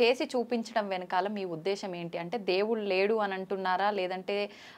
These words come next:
ఆ, దేవుడు ఉన్నాడంటున్నారా? ఇప్పుడు ఏదైతే మీరు చేసినట్టుగా ఈ మ్యాజిక్ ఏదో ఉందో, ఇప్పుడు మనకు బాబాలు అని చెప్పి స్వామీజీలు అని చెప్పి వాళ్ళంతా ఇలా చేస్తున్నారంటున్నారా?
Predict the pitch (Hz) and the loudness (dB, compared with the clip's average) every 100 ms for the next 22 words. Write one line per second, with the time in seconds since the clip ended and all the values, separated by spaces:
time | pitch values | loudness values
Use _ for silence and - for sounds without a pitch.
0 | - 180 175 196 220 214 196 208 214 208 | 2 4 6 4 4 2 0 2 4 2
1 | 202 202 196 190 202 202 208 220 208 208 | -2 -2 0 4 4 2 -4 2 4 6
2 | 220 220 226 214 202 - 202 233 294 277 | 4 4 4 4 2 0 0 4 4 6
3 | 254 254 254 240 233 226 208 196 208 220 | 4 6 2 4 4 4 4 4 4 2
4 | 214 202 202 196 226 202 196 190 185 185 | 2 2 0 0 0 0 -2 -2 2 6
5 | 185 214 220 214 202 202 - 208 196 190 | 8 8 8 6 2 -4 -4 -2 0 0
6 | 196 196 185 196 196 190 180 175 175 208 | 0 -2 -2 -4 -2 4 6 6 4 4
7 | 262 233 220 226 226 214 214 208 196 190 | 2 4 4 4 0 -2 -2 0 2 0
8 | 190 190 190 233 | -2 0 2 2